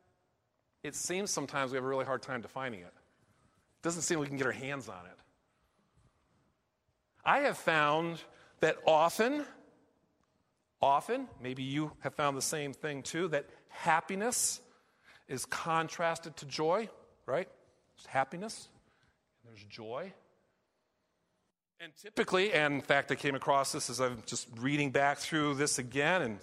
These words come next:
and studying, that usually when that's done, that happiness is minimized, marginalized,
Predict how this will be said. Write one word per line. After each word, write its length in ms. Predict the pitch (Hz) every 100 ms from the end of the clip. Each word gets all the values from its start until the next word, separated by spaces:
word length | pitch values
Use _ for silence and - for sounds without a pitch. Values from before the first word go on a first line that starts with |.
| -
and 80 | 110
studying, 580 | - - 147 165 208 208 - - _ _ - - _
that 120 | 143
usually 500 | 143 170 208 220 190
when 220 | 180 170 165
that's 360 | 156 139 -
done, 520 | 127 151 139 151 196 - - - - _ _ -
that 300 | 160 160 -
happiness 1120 | - 214 208 - 214 190 165 220 - - - - _ _ _ _ _ _ _ _ _ _ _ _ _ _ _
is 220 | 196 175
minimized, 880 | 196 240 214 165 160 185 240 - - - _ _ _ _ _ _ _ _ _ _ _ _ _ _ _
marginalized, 1200 | 165 208 226 180 175 160 147 147 170 214 - -